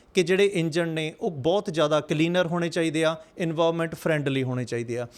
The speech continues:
ਜਾਂ ਤਾਂ ਆਪਣਾ ਬਹੁਤ ਜ਼ਿਆਦਾ ਪੈਸਾ ਖਰਚ ਕਰਦੇ ਇੱਕ ਨਵੀਂ ਟੈਕਨੋਲੋਜੀ ਦੇ ਉੱਪਰ ਤੇ ਇਹ ਵਾਲਾ ਰਿਸਕ ਲੈਂਦੇ ਇੰਨੀ ਜ਼ਿਆਦਾ ਕੰਪੀਟੀਸ਼ਨ ਦੇ ਵਿੱਚ ਇੱਕ ਬਿਲਕੁਲ ਨਵਾਂ ਇੰਜਣ ਉਤਾਰਨ ਦਾ, ਤੇ ਜਾਂ ਫਿਰ ਇਹਨੂੰ ਹਮੇਸ਼ਾ ਦੇ ਲਈ ਬੰਦ ਕਰ ਦਿੰਦੇ।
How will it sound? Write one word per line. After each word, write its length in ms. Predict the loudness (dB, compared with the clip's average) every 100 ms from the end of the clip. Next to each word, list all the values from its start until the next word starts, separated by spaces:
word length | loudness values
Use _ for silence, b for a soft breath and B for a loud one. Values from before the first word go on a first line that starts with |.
| B 0
ਜਾਂ 220 | 2 2
ਤਾਂ 140 | 0 -2
ਆਪਣਾ 340 | -4 0 0
ਬਹੁਤ 340 | 0 0 0 0
ਜ਼ਿਆਦਾ 300 | 0 2 2
ਪੈਸਾ 380 | 2 2 2
ਖਰਚ 300 | 2 0 0
ਕਰਦੇ 480 | -2 -2 0 -2 -2 b b
ਇੱਕ 240 | 4 4 2
ਨਵੀਂ 400 | 2 0 0 0
ਟੈਕਨੋਲੋਜੀ 680 | 0 0 2 2 2 0 0
ਦੇ 100 | 0
ਉੱਪਰ 340 | 0 -4 -4 B _
ਤੇ 60 | 0
ਇਹ 180 | 2 2
ਵਾਲਾ 300 | 2 2 2
ਰਿਸਕ 280 | 0 0
ਲੈਂਦੇ 420 | 0 0 0 -4 -4 B _
ਇੰਨੀ 320 | 2 2 2
ਜ਼ਿਆਦਾ 320 | 2 2 2 0
ਕੰਪੀਟੀਸ਼ਨ 760 | 2 0 2 0 0 -2 -2
ਦੇ 100 | -2
ਵਿੱਚ 220 | -2 -2
ਇੱਕ 220 | -4 -2 -2
ਬਿਲਕੁਲ 500 | 0 -2 0 -2 0
ਨਵਾਂ 340 | -2 0 -2
ਇੰਜਣ 340 | -2 -4 -4 -2
ਉਤਾਰਨ 540 | -4 0 0 0 -4
ਦਾ, 160 | -8 -10 B B 2
ਤੇ 120 | 4
ਜਾਂ 240 | 4 2
ਫਿਰ 180 | 2 2
ਇਹਨੂੰ 360 | 2 0 0 0
ਹਮੇਸ਼ਾ 380 | 0 0 -2
ਦੇ 140 | -2 0
ਲਈ 240 | 0 -2 B B 2
ਬੰਦ 260 | 2 4
ਕਰ 220 | 0 0 -2
ਦਿੰਦੇ। 340 | -6 -6 -8